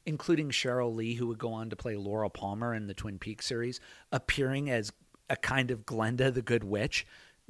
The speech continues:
to Nicolas Cage, but I mean explicitly appearing to him. She's floating in the air. She was actually on a crane, I heard, like a techno crane hung by a hook. But she's, she's made up to look like Glenda. The, the trip that Sailor and Lulu, that's Nick Cage and Laura Dern, are taking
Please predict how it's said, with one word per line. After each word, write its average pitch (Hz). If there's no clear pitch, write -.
to 135
Nicolas 123
Cage, -
but 180
I 180
mean 165
explicitly 123
appearing 92
to 90
him. 92
She's 98
floating 104
in 95
the 104
air. 113
She -
was 147
actually 165
on 127
a 107
crane, 120
I 107
heard, 98
like 101
a 104
techno -
crane 98
hung 107
by 92
a 90
hook. 101
But 156
she's, 147
she's 143
made 139
up 127
to 127
look 113
like 101
Glenda. 131
The, 135
the 131
trip -
that 123
Sailor 120
and 117
Lulu, 120
that's 101
Nick 117
Cage 110
and 110
Laura 107
Dern, 117
are 117
taking 113